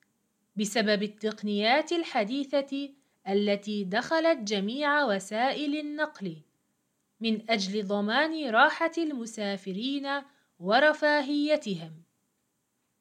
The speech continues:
وكذلك لتحقيق أعلى مستوى من السلامة والأمان للركاب.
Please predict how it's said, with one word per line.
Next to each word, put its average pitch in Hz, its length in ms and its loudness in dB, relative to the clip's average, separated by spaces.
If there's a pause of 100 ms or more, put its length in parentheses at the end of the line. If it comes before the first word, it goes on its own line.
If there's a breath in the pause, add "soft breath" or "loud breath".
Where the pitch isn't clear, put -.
(460)
وكذلك 269 1080 2 (320 soft breath)
لتحقيق 208 960 -4
أعلى 330 500 4
مستوى 269 680 -2
من 233 220 -6
السلامة 214 840 -6
والأمان 214 800 -4
للركاب. 240 1160 -6